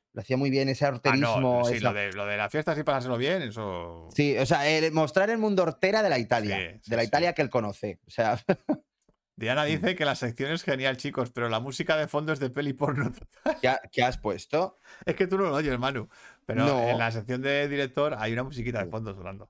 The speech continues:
Speaker 1: Ah, vale.
Speaker 2: Es de
Speaker 1: Mm.
Speaker 2: peli porno total, sí.
Speaker 1: Es música gore, dice
Speaker 2: Sí,
Speaker 1: Oscar.
Speaker 2: es que es música libre, es música libre de derechos, entonces,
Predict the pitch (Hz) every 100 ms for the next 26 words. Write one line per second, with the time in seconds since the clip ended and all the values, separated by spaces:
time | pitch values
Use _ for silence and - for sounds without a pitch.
0 | _ 117 135 143 156 180 202 233 226 220
1 | 196 165 117 107 110 113 90 - - 110
2 | 120 110 123 127 117 127 131 139 104 110
3 | 101 104 - _ 131 113 127 131 151 147
4 | 123 123 104 90 95 101 107 104 95 104
5 | 120 123 156 165 156 107 101 92 95 90
6 | 90 69 107 - _ 107 117 117 123 113
7 | 101 90 90 110 101 95 98 101 98 -